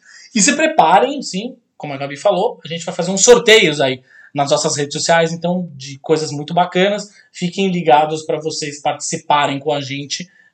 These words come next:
é, e poderem concorrer a estes mimos que a gente vai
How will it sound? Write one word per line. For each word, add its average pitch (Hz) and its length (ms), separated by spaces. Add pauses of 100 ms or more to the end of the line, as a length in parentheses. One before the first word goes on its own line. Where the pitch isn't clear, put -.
é, 135 260
e 139 80
poderem 147 320
concorrer 143 540
a 131 80
estes - 680 (340)
mimos 185 580
que - 80
a 135 60
gente 135 220
vai 139 220